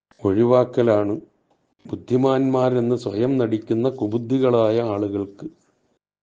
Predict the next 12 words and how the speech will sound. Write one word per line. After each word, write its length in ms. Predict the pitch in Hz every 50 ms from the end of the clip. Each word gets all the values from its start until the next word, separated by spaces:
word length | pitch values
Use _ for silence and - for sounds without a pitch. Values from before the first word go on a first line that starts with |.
| _ _ - _ _ _ _ _ _ - - - -
വർഗീയതയെ 680 | 101 101 104 107 110 117 131 139 139 127 123 120 120 120
തെറ്റായി 640 | 120 - 104 98 - - - 131 131 135 135 131
വ്യാഖ്യാനിച്ച് 840 | 127 123 117 117 117 117 - - 117 113 110 104 95 90 - - - - - _ _ _ _ _ _ _ _ _ _ _ _ _ -
ഇസ്ലാമോഫോബിയ 1000 | - - - - - 117 123 127 131 135 135 135 135 131 127 127 127 117 117 117
വളർത്തി 580 | 117 107 104 98 98 101 98 98 - - - 143 - _ _ _ _ _ _ _ _ _ _ _ _ _ _ _ - - _ _ _ -
ലക്ഷ്യം 460 | 117 104 - - - 147 147 151 139
കാണാനും 580 | 127 123 123 120 120 120 117 113 120 117 117 107
അധികാരം 540 | 101 110 110 113 131 135 139 135 135 131 127
നിലനിർത്താനും 800 | 120 113 117 113 117 110 - - - 107 107 104 104 104 104
ശ്രമിക്കുന്നവരുടെ 960 | 98 - 104 98 98 104 104 - - 110 113 113 107 101 95 98 95 98 101 98 - _ _ _ _ _ _ _ _ _ _ _ _ _ _ _ _ -
അവസ്ഥ 460 | - - - 104 104 104 104 - - 120 120 117 117 110
എന്ന് 280 | 95 95 95 98 110